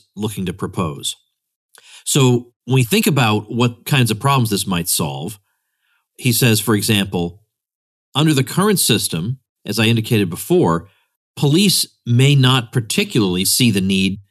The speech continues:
to learn, you know, more effectively how to de-escalate certain situations." And he writes, "Perhaps it is rational that police officers are using violence rather than difficult psychological techniques.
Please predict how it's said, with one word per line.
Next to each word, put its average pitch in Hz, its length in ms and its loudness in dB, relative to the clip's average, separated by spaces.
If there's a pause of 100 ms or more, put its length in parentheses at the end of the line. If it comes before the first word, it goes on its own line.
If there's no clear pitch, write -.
(340)
to - 120 -2
learn, 110 460 2 (240)
you 113 300 -10
know, 107 80 -2
more 117 220 2
effectively 127 560 0
how 120 140 0
to 107 80 2
de-escalate 95 840 0 (120)
certain - 320 -2
situations." - 840 -2 (460)
And 101 140 -4
he 107 100 0
writes, 104 340 0 (360)
"Perhaps 170 460 0
it 127 100 2
is 104 160 2
rational 113 680 -2 (440)
that 107 180 -2
police 117 360 0
officers 104 500 0
are 101 80 -2
using 98 380 0
violence 92 720 -2 (260)
rather 120 440 2
than 95 220 0
difficult 110 520 0
psychological 95 840 -2
techniques. - 760 -4